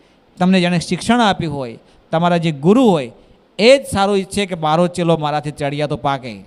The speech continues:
અને મારું નામ રાખે. બાકી આ સંસારમાં કોઈ પણ વ્યક્તિ તમારું ભલું કે સારું કોઈ ઈચ્છી શકશે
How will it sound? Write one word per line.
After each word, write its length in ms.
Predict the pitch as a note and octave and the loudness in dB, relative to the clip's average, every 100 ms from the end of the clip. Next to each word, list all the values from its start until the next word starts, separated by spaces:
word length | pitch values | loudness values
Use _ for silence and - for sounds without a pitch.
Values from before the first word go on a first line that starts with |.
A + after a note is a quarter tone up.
| _ _ C#3+ | _ _ -10
અને 120 | C#3+ | -6
મારું 320 | C3+ C#3 C3 | -4 -4 -4
નામ 240 | C3+ C3 | -4 -4
રાખે. 300 | B2+ A#2 - G#2+ - - - - | -6 -8 -12 -20 -20 -20 -20 -2
બાકી 320 | D#3 E3+ A3+ | 0 0 0
આ 280 | A3 F3 A#3 | -4 2 2
સંસારમાં 600 | A3 G#3+ G#3 G3+ G#3 G3+ | 2 -2 -2 0 0 0
કોઈ 380 | G#3 - G3 A#3 | -4 0 4 4
પણ 380 | A#3 - C#4 C4+ | 2 2 2 4
વ્યક્તિ 340 | A3+ G3+ - | 2 2 0
તમારું 420 | G3+ G3+ G3 F#3 C#3 | 2 4 6 4 4
ભલું 360 | D3+ F#3+ F3+ | 4 4 2
કે 120 | F3+ | -2
સારું 460 | D#3 D#3+ E3 E3 - | -4 -2 -2 -4 -2
કોઈ 260 | E3+ F3 - | 0 0 -2
ઈચ્છી 320 | D#3+ - F#3+ | -10 -4 0
શકશે 640 | E3 D3+ - F3+ F#3+ B3 | 0 -2 -4 0 2 0